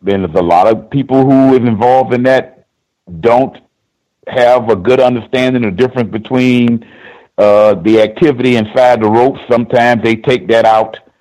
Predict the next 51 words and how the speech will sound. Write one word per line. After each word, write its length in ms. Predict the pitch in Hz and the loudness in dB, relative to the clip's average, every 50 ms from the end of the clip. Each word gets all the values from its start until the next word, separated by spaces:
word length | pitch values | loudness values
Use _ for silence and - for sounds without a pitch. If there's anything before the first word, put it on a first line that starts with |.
| _ _ _ _ _ _ _ _ _ _ _ | _ _ _ _ _ _ _ _ _ _ _
you 140 | - 113 117 | -4 -2 0
know, 120 | 110 107 104 | 0 2 0
when 180 | 104 104 107 | 0 0 2
they're 220 | 107 107 107 107 - | 2 0 0 0 -2
frustrated 640 | - 131 113 - - - 123 117 110 104 107 110 - | -2 -2 -2 -2 -4 -4 -2 0 2 2 0 0 0
on 680 | 98 104 104 104 104 104 101 101 101 101 98 - - _ - | 0 0 2 2 2 2 0 0 -2 -4 -6 -8 -8 _ -2
other 200 | 269 254 190 202 | 0 0 0 -2
people, 520 | 196 143 139 123 - - - - - _ _ _ - _ _ - | -2 -2 -2 -2 -2 -6 -10 -12 -12 _ _ _ -20 _ _ -8
and 200 | 87 90 85 85 | -6 -4 -4 -2
he 120 | 101 110 | -2 -2
can, 200 | 107 113 107 98 | 0 0 -2 -2
he 140 | - 101 107 | 0 -2 -4
can 180 | 107 107 101 101 | -2 -2 -2 0
end 140 | 101 107 110 | 0 0 0
up 160 | 110 92 87 | 0 0 0
doing 320 | 113 110 113 117 120 123 | 0 2 2 2 0 2
that. 440 | 131 143 147 - - - - _ _ _ _ _ _ _ _ _ _ _ | 2 2 2 0 -2 -6 -16 _ _ _ _ _ _ _ _ _ _ _
You 180 | - 95 98 95 | -2 -2 0 2
know, 320 | 92 90 95 104 110 92 95 | 2 2 2 2 2 2 2
uh, 80 | 98 | 2
end 240 | 95 95 104 107 110 | 2 0 0 0 0
up 100 | 113 107 95 92 80 - 85 | 0 -2 -2 -10 -14 -12 -6
going 280 | 87 104 107 107 107 107 | -2 0 0 0 0 -2
to 140 | 123 117 107 | -4 -6 -6
the 80 | - | -4
standpoint 480 | - 120 110 113 113 104 117 117 110 107 | -4 -4 -2 -2 -2 -2 -2 -2 -2 0
where 200 | 110 113 107 113 | 0 0 0 2
he 140 | 120 120 110 | 0 0 -2
put 400 | 85 - - - - 117 - - | -4 -10 -12 -8 -6 -6 -6 -2
some 160 | - 117 104 101 | -2 -2 0 0
M 160 | 113 113 113 | -2 0 0
M 20 | |
A, 180 | 117 120 117 120 | 0 0 0 0
M 260 | - - 113 117 117 | -2 -2 -2 -2 0
M 160 | 120 117 117 120 | -2 0 0 2
A 140 | 120 120 | 2 2
on 180 | 123 123 120 - | 2 0 0 -2
somebody 420 | 139 123 120 123 123 120 123 123 | -2 0 0 2 2 2 2 0
in 100 | 120 127 | 0 0
there. 220 | 139 143 135 110 95 | 0 0 0 0 0
Now, 440 | 98 104 101 98 98 95 - - - - - | 2 2 2 2 2 0 -2 -6 -20 -14 -8
you 140 | 98 110 110 | -4 -2 0
know, 140 | 107 104 98 | 2 0 0
real 320 | 95 104 120 123 117 - | 2 0 0 0 0 -2
things 260 | - 127 123 120 113 - | -2 -2 0 -2 -2 -2
can 420 | 123 113 104 104 104 107 107 110 | -2 -2 0 0 0 0 0 2
really 240 | 131 156 151 131 113 | 2 2 2 2 2
go 140 | 107 104 98 | 2 2 2
bad 640 | 82 104 104 104 101 101 95 85 78 76 76 78 | 2 2 2 2 2 0 -2 -6 -8 -14 -12 -4
very 300 | 85 120 135 143 143 135 | -2 0 2 2 2 0
quickly 540 | 120 - - 147 - - - 78 71 - _ | 0 0 -2 -2 -2 -2 -4 -6 -6 -8 _